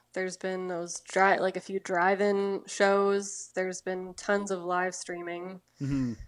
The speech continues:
Speaker 1: Um, I've had lots of people ask me about if I would get into studio stuff, and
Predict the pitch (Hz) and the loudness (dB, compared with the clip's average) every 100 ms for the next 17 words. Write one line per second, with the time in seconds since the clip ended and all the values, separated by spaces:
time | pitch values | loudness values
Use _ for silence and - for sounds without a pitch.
0 | - _ - - 185 185 180 180 - _ | -18 _ -10 -6 -4 -4 -6 -10 -16 _
1 | _ - - - - - _ - - 202 | _ -20 -14 -14 -14 -18 _ -4 6 6
2 | 196 - - 196 - 208 185 180 185 - | 6 -2 -6 -6 -6 -2 2 2 0 -4
3 | 196 190 175 180 - _ - 185 - 185 | -6 -2 -2 -4 -10 _ -20 -8 -4 -2
4 | 185 190 185 185 190 - 196 196 175 185 | -2 -2 -2 -4 -8 -6 -4 0 0 0
5 | 185 185 - 180 185 185 | -4 -4 -4 -8 -8 -14